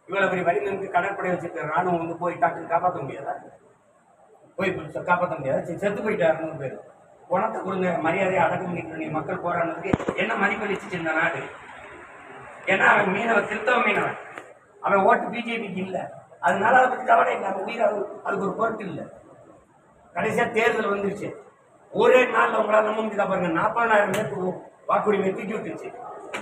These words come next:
ஏன்னா அந்த வாக்கு தனக்கு விழ போறது இல்ல, அவனுக்கு ஓட்டு உரிமை இருந்தா என்ன, இல்லைன்னா என்ன? இதெல்லாம்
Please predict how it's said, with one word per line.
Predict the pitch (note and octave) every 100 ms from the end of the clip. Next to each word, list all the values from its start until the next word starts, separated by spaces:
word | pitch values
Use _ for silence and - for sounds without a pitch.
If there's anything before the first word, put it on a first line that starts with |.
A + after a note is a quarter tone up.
| - - _ _ _ _ _ - - - _ -
ஏன்னா | F3+
அந்த | B3+ -
வாக்கு | B3 -
தனக்கு | A3 A3+ G#3
விழ | B3
போறது | B3 A#3 G3
இல்ல, | F#3 G3+
அவனுக்கு | G3 F3+
ஓட்டு | F#3 F#3
உரிமை | F3+ E3 E3
இருந்தா | D#3 D#3
என்ன, | - D#3
இல்லைன்னா | - F#3 F3+ -
என்ன? | - - - - - - - - - _ _ _ _ _ _ _ _ _ _ _
இதெல்லாம் | - B3+